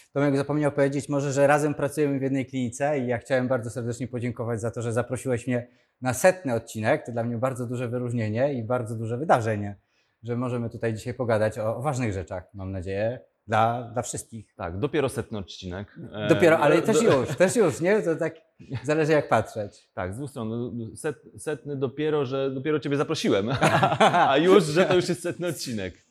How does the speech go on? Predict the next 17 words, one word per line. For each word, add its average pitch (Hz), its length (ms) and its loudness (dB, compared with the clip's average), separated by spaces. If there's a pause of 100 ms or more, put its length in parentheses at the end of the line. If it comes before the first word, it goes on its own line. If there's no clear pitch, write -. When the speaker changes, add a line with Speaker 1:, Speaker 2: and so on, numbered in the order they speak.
(800)
Speaker 1:
Może 180 460 4
będzie 151 260 2
dwusetny 131 580 -4
i 110 60 -4
Speaker 2:
Ale, 156 200 2
Speaker 1:
trzysetny, 151 440 0
to - 120 -6
Speaker 2:
ale, 143 100 2
Speaker 1:
też 147 80 -2
się 139 60 -4
spotkamy. 101 540 -8 (140)
Speaker 2:
ale 127 180 -2
to 143 100 -8
dobry, 147 500 0
dobry 139 180 -2
moment, 135 320 -4
żeby 123 500 -4